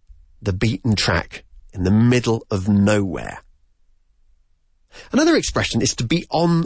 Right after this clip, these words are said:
the right track. If you're on the right track, it means that, uh, you're doing everything right in order to achieve something, right? It's really used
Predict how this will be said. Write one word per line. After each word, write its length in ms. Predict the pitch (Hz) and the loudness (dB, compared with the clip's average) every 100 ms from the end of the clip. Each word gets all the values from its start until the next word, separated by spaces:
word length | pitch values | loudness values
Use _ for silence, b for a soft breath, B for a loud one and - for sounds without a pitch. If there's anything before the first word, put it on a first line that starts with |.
| - | -4
the 160 | 135 160 | -2 0
right 600 | 131 151 143 - - - _ b b b - _ | 2 0 0 -2 -6 -6 _ b b b -20 _
track. 320 | - 131 - | -4 -2 -4
If 220 | - 240 311 | -4 0 0
you're 160 | 247 | 0
on 300 | 214 233 196 | 0 0 2
the 120 | 143 | 0
right 320 | 120 156 147 - - | 0 -2 -2 -6 -14
track, 460 | - - 143 - - B B - | -6 -2 -2 -4 -12 B B -2
it 120 | 165 | 2
means 500 | 165 170 160 151 - | 4 2 2 0 -2
that, 360 | 135 - - - | -2 -4 -2 0
uh, 360 | 123 113 110 107 | 0 2 0 -4
you're 160 | 127 127 | -4 0
doing 240 | 147 135 | 2 0
everything 480 | - 165 147 143 120 | 0 -2 -2 0 0
right 420 | 131 113 123 - - _ _ _ _ _ _ _ _ - | 0 0 -2 -8 -10 _ _ _ _ _ _ _ _ -4
in 140 | 117 | 0
order 200 | 131 127 | 2 2
to 220 | - 113 | 0 -2
achieve 640 | 107 - - 131 120 113 - _ _ _ _ _ _ _ _ _ _ _ | -2 -2 0 2 2 0 -6 _ _ _ _ _ _ _ _ _ _ _
something, 560 | - - - - - - _ _ _ _ - | -4 -4 -4 -8 -8 -10 _ _ _ _ -4
right? 160 | 156 | -2
It's 180 | 233 - - | -2 -6 -6
really 320 | 147 170 117 | 0 2 2
used 560 | 104 127 127 123 - | 2 2 2 2 -2